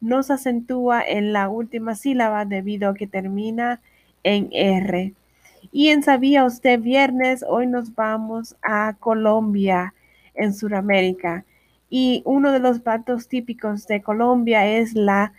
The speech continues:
bandeja paisa. Es un plato de arroz, frijoles, carne, chorizo, chicharrón, arepa, huevos y aguacate.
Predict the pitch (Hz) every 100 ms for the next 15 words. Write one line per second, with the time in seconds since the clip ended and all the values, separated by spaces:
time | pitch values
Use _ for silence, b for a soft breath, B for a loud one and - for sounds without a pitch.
0 | b b 220 202 196 208 220 254 254 -
1 | 202 185 180 - 175 196 _ _ _ _
2 | _ - 262 330 294 285 247 226 226 214
3 | 202 208 190 180 220 240 285 269 - 214
4 | 185 208 233 240 240 240 - 208 208 226
5 | 226 226 226 _ _ b b b _ _
6 | _ - 226 226 254 254 269 262 254 214
7 | 202 185 208 220 233 226 - 185 180 196
8 | 226 233 226 226 - 214 220 220 220 214
9 | - b b b - 277 277 233 196 170
10 | 170 180 175